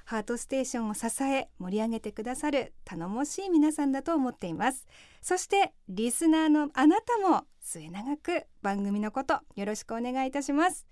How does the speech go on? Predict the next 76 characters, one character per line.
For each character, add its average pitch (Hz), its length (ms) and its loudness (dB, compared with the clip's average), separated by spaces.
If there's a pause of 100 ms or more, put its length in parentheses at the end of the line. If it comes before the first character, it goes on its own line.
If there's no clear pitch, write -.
(440)
メ 233 100 4
ッ 311 40 6
セ 311 240 0
ー - 20 0
ジ 262 100 -2
も 240 140 0
募 208 120 -2
集 269 220 -4
し 262 100 -10
て 285 140 -2
い 285 40 4
ま 302 140 4
す 294 100 -6
の 277 120 0
で、 285 160 -2 (200)
積 240 240 -4
極 339 180 -4
的 339 240 -2
に 320 100 8
番 285 240 2
組 269 200 4
に 262 260 2
参 - 220 -8
加 196 120 -10
し - 60 -12
て 220 100 -6
く 214 100 -6
だ 247 120 -4
さ 302 180 0
い。 - 100 -4 (540)
メ 269 100 2
ッ 381 40 -2
セ 392 180 -2
ー 370 40 -2
ジ 320 100 -2
の 294 120 6
宛 277 180 -2
先 277 280 -4
は、 254 200 0 (240)
八 - 280 -2
三 339 320 4
四 269 280 0 (160)
ア 196 80 -2
ッ 190 120 -4
ト 294 120 4
マ 302 160 6
ー 285 40 -2
ク - 180 -6 (240)
エ 208 120 -2
フ 269 120 -4
エ 277 120 2
ム 269 120 2
世 269 140 -2
田 247 140 -4
谷 226 180 -2 (300)
ド 151 100 -12
ッ 151 60 -14 (100)
ト 302 100 -2
コ 330 140 0
ム、 - 180 2 (340)
八 208 260 -4
三 226 320 -4
四 202 260 -2 (200)
ア 202 80 -2
ッ 196 120 -4
ト 330 140 0
マ 339 160 0
ー 311 60 -2
ク 262 200 -6 (240)
エ 202 120 -4
フ 262 140 -4
エ 277 100 0
ム 262 140 2
世 262 140 -6
田 240 140 -6
谷 226 180 -2